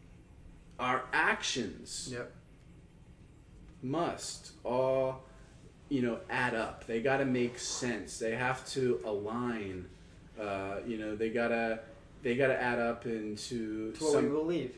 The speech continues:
Speaker 1: it, to what we believe, so that people
Speaker 2: Yeah.
Speaker 1: can see clearly,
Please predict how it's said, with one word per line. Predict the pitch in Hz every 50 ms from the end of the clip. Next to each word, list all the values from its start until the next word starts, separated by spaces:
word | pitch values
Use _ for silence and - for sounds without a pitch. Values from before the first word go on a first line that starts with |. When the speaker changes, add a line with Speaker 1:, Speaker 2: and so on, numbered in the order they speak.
| - -
Speaker 1:
it, | - 147 139 - -
to | - 170
what | 170 185 185 180
we | 190 175
believe, | 156 160 160 151 151 135 117 107 101 -
so | - - 139 135 131 127
that | 127 123 120 - - -
people | 170 175 180 - 170 160 151 147 143 139 139 139 - - 139
Speaker 2:
Yeah. | 139 135 127 131 131 - - - - - -
Speaker 1:
can | - - 139 131 127 123 120 120 120
see | 120 - - - 175 190 196 156 110 101 101 101 101 98 -
clearly, | - - - 156 175 190 202 190 175 120 104 98 90 90 90 -